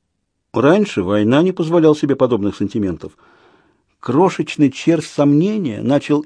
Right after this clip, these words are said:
исподволь свою работу. Зайдя в вигвам, Война повесил шлем у входа. А раньше он не снимал его ни на секунду.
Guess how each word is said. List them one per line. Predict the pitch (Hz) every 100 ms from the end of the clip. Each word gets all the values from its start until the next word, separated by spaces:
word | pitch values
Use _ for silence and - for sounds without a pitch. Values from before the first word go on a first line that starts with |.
| -
исподволь | 156 190 - 175 170 170
свою | - 117 135
работу. | 123 90 85 - - _ _ _ _ _ _ _ _ _ _ _
Зайдя | 90 127 135 143
в |
вигвам, | 131 113 151 147
Война | 123 127 127
повесил | 120 117 117
шлем | 104 117 107
у | 98
входа. | - 110 113 151 _ _ _ _ _ _ _ _ _ _ _ _
А | 98 95
раньше | 113 160 202 - 143
он | 127 127
не | 135
снимал | 147 151 147 165 185
его | 160 147
ни | 127 147
на | 165
секунду. | - 190 - 170 120 85 -